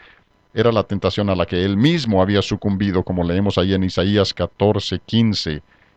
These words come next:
"Yo ascenderé y seré como el Altísimo". Hay algo en nuestra naturaleza caída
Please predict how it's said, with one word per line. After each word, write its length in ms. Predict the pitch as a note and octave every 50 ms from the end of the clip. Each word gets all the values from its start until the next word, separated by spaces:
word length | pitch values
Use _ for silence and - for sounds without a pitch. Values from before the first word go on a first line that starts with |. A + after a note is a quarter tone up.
| _ _
"Yo 440 | - F2+ F#2+ A#2+ C#3+ E3+ F3 E3 - -
ascenderé 960 | G#2+ G#2 G#2 - - - C3+ C3 B2 A#2 G#2+ G2+ G2 F#2 G#2 G#2 F2+ - - - -
y 80 | F#2
seré 280 | F2+ - F#2+ F2+ G2 F#2
como 220 | - G2 F#2 F2
el 80 | F2 F2
Altísimo". 680 | E2 E2 - - G#2+ G#2 - - G2+ F#2 E2+ D#2+ D#2+ - _ _ _ _ _ _ _ _ _ _ _ _
Hay 280 | - A2 G#2 G#2 - - - _
algo 540 | A2 A#2+ C#3 D3 D3+ D3 C3+ D3+ D3+ C#3 - -
en 200 | G#2+ G#2 G2+ G2
nuestra 520 | G2+ A2+ A#2+ B2 A#2+ - _ - A2 G#2
naturaleza 800 | G2 F#2 F2+ E2+ - G2 F#2 F2+ F2+ F#2 G#2 A2+ - - A2 G2+
caída 640 | - - G2 F#2+ G2 A2 B2+ C3 B2 F#2+ F2+ C#2+ -